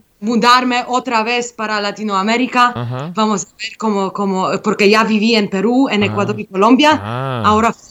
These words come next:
Speaker 1: eh, ahora falta a-, Argentina. Pues, con, con nuestra tecnología, <laughs>
Speaker 2: Mm.
Speaker 1: solo, so-, eh, solo mudarse y, bueno, ver cómo funciona allá, ¿no?
Speaker 2: Bueno, vamos a ver si te, por lo menos te podemos tener aquí con tu equipo hacia fin de año, con la gente de la Feria Internacional de Turismo. Vamos a hacer la,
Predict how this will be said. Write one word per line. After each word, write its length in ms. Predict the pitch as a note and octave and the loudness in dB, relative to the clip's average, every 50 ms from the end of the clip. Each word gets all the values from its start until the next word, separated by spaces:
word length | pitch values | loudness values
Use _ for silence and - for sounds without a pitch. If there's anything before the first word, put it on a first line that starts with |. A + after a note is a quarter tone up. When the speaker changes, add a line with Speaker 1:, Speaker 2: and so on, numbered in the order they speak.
| - _ _ _ A#3+ A3+ A3 _ _ _ _ _ | -20 _ _ _ -8 -8 -8 _ _ _ _ _
Speaker 1:
eh, 320 | - F#3+ F#3+ F#3+ G3 F#3+ - | -4 -2 0 0 0 0 0
ahora 300 | E3 F#3 F#3+ G3+ A3 A3 | 0 0 2 2 2 2
falta 280 | A3 A#3 A3 - G3+ - | 2 0 -2 0 0 0
a-, 140 | G3 G#3 | 0 0
Argentina. 680 | - - - G3+ - - F#3+ F#3+ - G3 G3 F3 D#3+ - - - - - D3 D3 | -2 -2 -4 -4 -4 -4 -4 -2 2 2 2 2 0 -4 -10 -14 -12 -12 -12 0
Pues, 560 | - A#3 B3+ C4+ D#4 E4+ E4 - - - C#3 - | 2 4 6 6 4 4 2 -2 -6 -8 -8 -4
con, 300 | - A#3+ A#3 A#3 A#3 A3 | -2 0 0 0 0 -2
con 240 | A3 A#3 A#3 A#3 A#3+ | -2 -2 0 0 2
nuestra 320 | A#3+ B3 B3 B3 C#4 B3 | 2 2 2 2 2 2
tecnología, 640 | B3+ B3+ - - A#3+ A3+ A3+ G#3+ - - B3+ C#4 D4+ - - - | 2 0 0 0 0 0 0 0 0 2 4 4 4 4 0 -2
<laughs> 40 | - | -4
Speaker 2:
Mm. 400 | - - C3 C3 C#3 D#3 E3+ F3+ _ _ _ _ _ _ - - - C#4+ C#4+ D4+ D4 C4+ A3+ F#3 _ _ _ _ _ - - - - _ | -4 -4 -4 -6 -6 -8 -10 -12 _ _ _ _ _ _ -20 -20 -18 -16 -14 -12 -12 -12 -12 -14 _ _ _ _ _ -20 -20 -20 -20 _
Speaker 1:
solo, 600 | - - B3+ B3+ B3+ C4 C4 B3+ B3+ B3 B3+ A#3+ | -10 -4 -2 0 2 2 2 2 0 0 -2 -4
so-, 260 | B3 - C4 A3+ - | -4 -4 -4 -4 -2
eh, 260 | - G#3 G3+ G3+ G#3+ | -2 -2 0 0 0
solo 520 | A3 A3 - A#3+ B3 B3 A#3 A#3 A3+ A3 G#3+ | -2 0 0 2 4 6 6 6 6 4 2
mudarse 520 | G#3+ G#3 G#3+ G3+ G#3+ A3+ A3+ A3 - A3 | 2 0 2 2 2 0 0 -2 -4 -4
y, 180 | G#3+ G3+ G3 G3 | -2 -2 -4 -6
bueno, 340 | F3 E3 F#3 F#3+ F3+ F3 E3 | -6 -4 -4 -2 -2 -2 -2
ver 180 | D3 F#3+ F3+ | -2 -4 -4
cómo 240 | F3 F#3 F#3 F3+ D#3+ | -2 -4 -4 -4 -4
funciona 380 | C#3 D#3+ F3 - F#3+ F3+ F3 E3 | -6 -8 -6 -4 -2 0 0 0
allá, 160 | D#3+ D#3 D3 | 0 0 0
¿no? 60 | C#3+ | 2
Speaker 2:
Bueno, 260 | D#3 F3+ D3+ C#3+ C#3 C#3+ | 2 2 2 2 -4 0
vamos 320 | E3 F#3 G#3+ A3+ A3 G3+ - | 4 4 6 6 6 4 6
a 80 | G#3 G#3+ | 6 6
ver 100 | A3 G#3 | 6 6
si 140 | - G3+ D#3+ | 2 -2 0
te, 140 | D#3+ F3 | 0 -2
por 160 | D#3 C#3+ E3+ E3+ | 2 2 2 4
lo 140 | F3+ F3+ | 4 4
menos 180 | G3 A3+ A#3 - | 6 4 2 4
te 120 | - F#3 | 2 0
podemos 360 | D3 E3+ F3 F#3 F#3 F3 D#3 - | 2 4 2 4 4 2 2 2
tener 240 | - E3+ F3 F3 | 0 0 2 4
aquí 220 | F3 E3+ - G#3 G3 | 2 2 0 -4 -2
con 200 | E3+ F#3 E3+ D3+ | 0 0 0 2
tu 100 | D#3 D#3+ | 0 -2
equipo 400 | D#3 - G3 G3+ F#3 _ F#3+ E3 | -2 0 -4 -4 -2 _ 2 2
hacia 220 | D3+ - - D3+ | 2 2 -2 -4
fin 240 | A#2+ - F3 E3+ E3 | -2 -2 -2 0 2
de 120 | D#3+ E3 | 4 4
año, 240 | F3 F#3 F#3+ F3+ D#3+ | 4 4 4 2 2
con 140 | D3 D3 D3 | 2 2 2
la 100 | C#3+ C#3 | 2 0
gente 300 | - - E3 E3 C#3+ D3+ | 0 0 -2 -2 0 0
de 80 | C#3+ C#3 | 2 2
la 120 | C#3+ C3 | 2 0
Feria 280 | - - E3+ E3 D#3+ D#3 | 0 -2 -2 0 0 -2
Internacional 480 | C3+ D3 C#3+ C#3+ C3 - D3 D3+ D3+ | -2 -2 -2 -2 -2 0 -2 -2 0
de 80 | D3 C#3 | -2 -2
Turismo. 420 | A#2+ C#3 D3 F3+ G#3+ G#3 F#3 E3+ | -4 -2 0 2 2 2 2 4
Vamos 220 | D#3+ D#3 D#3 D3+ D3 | 4 4 6 4 4
a 40 | |
hacer 220 | C#3 A#2 - D3+ D3 | 4 2 0 0 2
la, 260 | C#3+ C#3 C3 A#2+ | 2 2 2 2